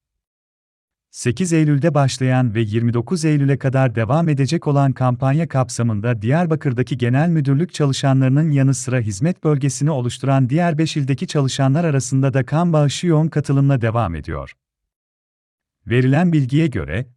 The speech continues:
on yedi Eylül itibariyle Diyarbakır'daki genel müdürlük ve il müdürlüğü çalışanları arasında dört yüz otuz ünite kan bağışı yapılırken, Şanlıurfa'da yüz doksan, Batman'da yüz doksan, Mardin'de yüz elli,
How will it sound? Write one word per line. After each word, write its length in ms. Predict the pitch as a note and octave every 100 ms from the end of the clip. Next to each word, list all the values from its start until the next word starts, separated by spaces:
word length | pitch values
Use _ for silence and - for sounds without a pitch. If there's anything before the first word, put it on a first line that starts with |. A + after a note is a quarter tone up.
| -
on 160 | D3
yedi 220 | F3+ E3
Eylül 280 | D3 C3+ C#3
itibariyle 720 | C3 B2+ G#2+ A#2 B2 B2 C3 A2+
Diyarbakır'daki 800 | B2 E3 D#3 C#3+ B2+ B2+ B2 A#2
genel 300 | A#2+ C3+ F3
müdürlük 560 | D#3 B2 G#2 B2 -
ve 120 | A2+
il 200 | A2+ E3+
müdürlüğü 420 | F#3 D#3+ C#3 C#3 E3
çalışanları 680 | D3+ C3+ - C3+ C3 D3+
arasında 600 | D3+ B2+ - E2 A2+ B2
dört 240 | C3+ E3 F3
yüz 120 | D3+
otuz 260 | D3 D3
ünite 300 | C#3 C3+ D3+
kan 260 | - D#3 E3+
bağışı 320 | D#3+ D3+ -
yapılırken, 640 | E3+ - F#2+ D#2 - F2 C#3+ _
Şanlıurfa'da 720 | - - C3 C#3 E3 - C#3+
yüz 260 | C#3+ C#3 A#2
doksan, 440 | A#2+ - - G#2 C#3 -
Batman'da 520 | G#2+ D3 D3+ D3 C#3
yüz 240 | C3 C3+ A2
doksan, 480 | F#2+ - D2+ A#2+ C#3 -
Mardin'de 480 | G#2 B2+ B2+ C3+ C3
yüz 240 | B2 G2+
elli, 360 | F2+ C#2 G2+